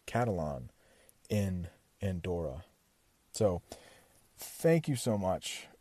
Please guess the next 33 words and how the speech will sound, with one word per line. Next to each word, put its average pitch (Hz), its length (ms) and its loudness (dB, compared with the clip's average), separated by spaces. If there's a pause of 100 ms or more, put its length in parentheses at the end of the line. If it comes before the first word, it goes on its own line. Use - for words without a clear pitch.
for 98 520 -2
listening 101 760 0 (180)
from - 420 2
whichever 117 760 0
country 113 420 -2
you're 107 160 4
from, 104 480 0 (420)
from 110 200 4
this 107 240 0
list. 104 360 2 (120)
I 101 180 4 (140)
truly 135 460 2
appreciate 110 680 2 (500)
all 110 200 6
the 110 80 2
support 110 480 0
I've 95 180 0
gotten 98 460 0 (440)
over 110 160 2
the 104 100 0
past 104 360 4
week, 113 340 2 (360)
and 113 320 6
I 104 140 6
look 107 320 0
forward 107 500 0
to 104 440 0 (260)
making 110 460 2 (220)
many 117 380 4
episodes 117 720 2
in 113 160 -2
the 107 80 -2
future, 175 600 -4